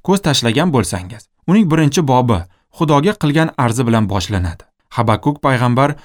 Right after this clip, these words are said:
Xudoga arz qiladi. U Xudoga, "Nega endi Xudoning xalqi o'zidan ham gunohkorroq bo'lgan boshqa bir xalq tomonidan jabr ko'rishi kerak?" deydi. U bunda hech qanday adolatni ko'rmaydi.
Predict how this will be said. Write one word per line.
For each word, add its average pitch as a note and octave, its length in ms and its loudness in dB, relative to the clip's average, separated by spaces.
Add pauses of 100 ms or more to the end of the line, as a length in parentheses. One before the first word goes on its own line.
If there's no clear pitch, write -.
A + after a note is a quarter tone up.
(120)
Xudoga F3+ 480 0
arz C3 200 0
qiladi. F2 340 -8 (280)
U F#3 100 2
Xudoga, A#2+ 480 2 (320)
"Nega F3 240 2
endi F3 180 4
Xudoning D#3+ 440 2
xalqi D3 340 -2
o'zidan D3+ 340 0
ham D3+ 220 0 (320)
gunohkorroq D#3 680 2
bo'lgan D#3+ 420 2
boshqa C3+ 340 0
bir F#3+ 100 0 (200)
xalq F#3+ 300 -2
tomonidan C#3 500 2 (240)
jabr D3+ 320 0
ko'rishi B2 420 0
kerak?" A2+ 340 0
deydi. F2 260 -4 (300)
U D3+ 140 2
bunda C3 280 4 (240)
hech - 240 -2
qanday E3 300 0
adolatni C3+ 560 2
ko'rmaydi. A#2 500 -2